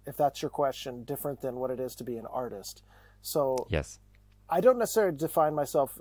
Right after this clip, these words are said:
Speaker 1: as an artist anymore, um, but I certainly have artistic sensibilities. And so I guess the way that I would describe an artistic sensibility is super helpful in business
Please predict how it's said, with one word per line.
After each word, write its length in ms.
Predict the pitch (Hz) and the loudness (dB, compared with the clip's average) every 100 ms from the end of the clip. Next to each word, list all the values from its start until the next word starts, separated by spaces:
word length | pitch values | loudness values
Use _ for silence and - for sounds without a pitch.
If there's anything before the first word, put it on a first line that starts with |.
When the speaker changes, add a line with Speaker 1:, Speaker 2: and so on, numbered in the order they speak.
| - | -8
Speaker 1:
as 200 | 143 131 | -6 -4
an 60 | |
artist 460 | 120 143 147 131 - | 0 0 0 -4 -6
anymore, 580 | 123 113 107 117 208 220 _ - - - - - | -8 -8 -8 -6 -8 -12 _ -20 -20 -20 -16 -6
um, 400 | 131 113 110 107 | -2 -2 -6 -4
but 120 | 143 | 0
I 60 | 151 | 0
certainly 340 | - 196 175 | 0 -2 0
have 140 | 160 | -2
artistic 420 | 143 135 - 147 - | -2 -4 -8 -8 -8
sensibilities. 760 | 135 123 117 117 117 107 104 | -10 -8 -6 -4 -6 -8 -12
And 120 | 113 | -12
so 240 | - 147 139 | -4 -2 -2
I 160 | - | -4
guess 440 | 151 196 220 - - - - _ 147 | -2 2 2 0 -8 -18 -20 _ -6
the 140 | 160 | -2
way 260 | 156 165 165 | 2 2 2
that 140 | 156 | 4
I 140 | 143 | 4
would 140 | 143 127 | 2 -2
describe 440 | 135 - 143 135 | -8 -2 0 0
an 80 | 135 | -4
artistic 380 | 127 160 - 139 | -6 -8 -10 -10
sensibility 760 | 139 139 131 135 135 127 123 - _ _ - | -10 -8 -6 -4 -4 -6 -8 -12 _ _ -4
is 540 | 151 147 139 127 - - _ _ _ - | 0 2 2 -2 -8 -18 _ _ _ -16
super 440 | - - 196 269 | 0 4 6 8
helpful 360 | 196 208 214 196 | 8 8 6 4
in 100 | 156 | 4
business 580 | 143 117 117 139 - | 0 -2 -6 -8 -10